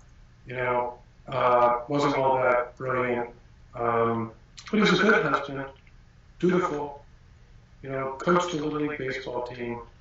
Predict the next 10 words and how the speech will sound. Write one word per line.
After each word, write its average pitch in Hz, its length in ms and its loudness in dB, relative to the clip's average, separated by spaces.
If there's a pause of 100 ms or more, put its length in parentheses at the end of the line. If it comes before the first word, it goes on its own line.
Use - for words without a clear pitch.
(720)
went 170 160 2
to 175 140 -2
church, 135 320 -4
was 139 220 -6
an 131 80 -8
usher. 131 500 -6 (840)
When 156 220 4
he 196 140 0
dies, 160 680 4
people 143 680 -6